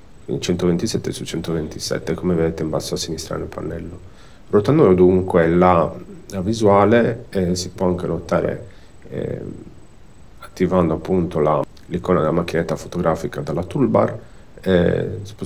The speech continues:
notare che tutte le foto sono correttamente posizionate con una posizione concentrica. Tornando dalla menu bar, andiamo quindi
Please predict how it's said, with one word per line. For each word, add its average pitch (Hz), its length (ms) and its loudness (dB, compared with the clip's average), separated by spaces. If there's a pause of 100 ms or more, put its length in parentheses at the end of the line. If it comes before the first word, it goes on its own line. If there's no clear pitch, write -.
notare 113 300 2
che 87 80 -2
tutte 87 200 -4
le 101 120 2
foto 85 320 -2
sono - 580 -4
correttamente 92 540 -4
posizionate 90 720 -4
con 98 140 -4
una 85 160 -4
posizione 87 480 -10
concentrica. - 840 -12 (1300)
Tornando 156 360 0
dalla 85 640 0 (220)
menu 101 240 -6
bar, 143 360 -2
andiamo 101 560 -4
quindi 87 560 -6